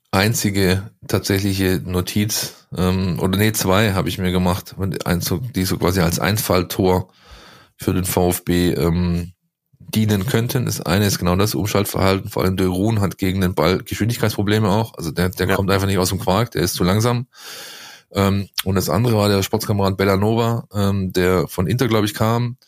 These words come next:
Speaker 1: Der hatte halt, ähm, also der sieht halt nur das gegnerische Tor. Der hat null Defensivverhalten, äh, Verhalten, ist aber, glaub ich, seit dem Spiel gegen Celtic, das ich dann gesehen hab, auch nicht mehr in der Shortformation aufgetaucht.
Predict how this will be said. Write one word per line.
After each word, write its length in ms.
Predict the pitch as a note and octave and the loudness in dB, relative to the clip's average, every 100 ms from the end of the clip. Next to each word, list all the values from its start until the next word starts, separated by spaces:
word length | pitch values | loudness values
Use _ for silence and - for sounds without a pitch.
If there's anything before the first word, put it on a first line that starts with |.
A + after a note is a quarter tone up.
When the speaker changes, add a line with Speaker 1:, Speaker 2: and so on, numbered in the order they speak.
| - - - - _ | -20 -20 -20 -20 _
Speaker 1:
Der 240 | - F#2 | 0 4
hatte 240 | G2+ G#2+ G2+ | 4 4 4
halt, 400 | G2+ G2 F#2 - | 4 4 0 -6
ähm, 440 | G2 G2 F2+ F2 E2+ - _ - | -2 0 0 -4 -10 -18 _ -6
also 120 | F2+ | -2
der 140 | F#2+ | 0
sieht 180 | F2+ G#2+ | 2 2
halt 140 | G2+ F#2 | 2 2
nur 80 | |
das 140 | G2+ - | 0 0
gegnerische 380 | G2 G2+ G2 F2 | -2 0 -2 0
Tor. 340 | F#2 F2+ - - | 0 0 -2 -6
Der 80 | E2+ | -8
hat 100 | D2+ | -6
null 600 | F#2 G2+ A#2+ A#2 G2+ E2 | -2 0 2 2 0 0
Defensivverhalten, 960 | F#2+ F#2+ F#2+ G2 - - G2 G2+ G2 | -2 -2 -2 -4 -4 -4 0 2 2
äh, 40 | F#2+ | 0
Verhalten, 480 | F#2+ F#2+ G#2 G#2 - | 2 2 0 -2 -4
ist 200 | A2 G#2+ | 0 2
aber, 320 | G2 G2+ - _ _ - | 2 0 -2 _ _ 0
glaub 160 | F2+ | 0
ich, 80 | E2+ | 2
seit 180 | - G#2 | 0 0
dem 80 | G2+ | -2
Spiel 200 | - A2+ | -2 0
gegen 180 | F#2 | 0
Celtic, 380 | E3+ G#2 G#2+ - | 2 2 2 0
das 140 | F#2+ G2+ | -4 -4
ich 80 | |
dann 140 | - F#2+ | -2 -2
gesehen 260 | F#2+ G#2 | 0 2
hab, 180 | A2 A2+ _ - - | 2 -2 _ -12 -4
auch 140 | G2+ | -2
nicht 120 | F#2+ | 0
mehr 80 | G#2 | 0
in 40 | |
der 60 | F2 | 2
Shortformation 580 | A#2 - E2+ F2 F#2 F2 | 0 0 0 0 0 0
aufgetaucht. 560 | G#2+ - F#2 A2 - | 0 0 0 0 -2